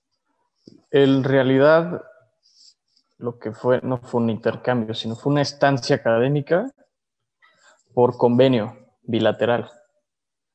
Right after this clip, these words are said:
Eh, por ejemplo, los alumnos de la Universidad de Granada, no de todas las facultades, pero de algunas, pueden venir aquí a estudiar Derecho,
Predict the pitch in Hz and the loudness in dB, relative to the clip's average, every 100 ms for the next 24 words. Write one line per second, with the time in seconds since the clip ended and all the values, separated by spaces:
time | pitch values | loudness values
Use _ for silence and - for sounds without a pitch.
0 | _ _ _ _ _ _ _ - 107 107 | _ _ _ _ _ _ _ -10 -6 -4
1 | 104 104 - - 113 120 113 104 - 117 | -4 -6 -10 -12 -8 -6 -6 -8 -8 -4
2 | 117 117 117 123 131 139 135 123 120 117 | 0 0 0 0 0 0 0 0 0 0
3 | 113 110 - 131 127 113 117 117 113 123 | -2 -4 0 2 2 0 -2 0 0 -2
4 | 120 139 131 113 - - _ _ _ _ | -2 -2 -2 -2 -4 -20 _ _ _ _
5 | _ _ _ _ _ - 127 147 131 139 | _ _ _ _ _ -10 -4 -4 0 -2
6 | 120 - - 104 95 90 - _ _ _ | -2 -6 -14 -12 -10 -10 -12 _ _ _
7 | _ - 107 110 110 113 123 120 117 131 | _ -12 -8 -6 -6 -6 -6 -8 -10 -4
8 | 127 127 123 120 123 117 117 123 120 117 | -4 -2 -4 -4 -6 -8 -10 -10 -6 -4
9 | 110 104 - 113 117 117 120 127 123 151 | -4 -8 -12 -10 -6 -4 -4 -4 -6 -10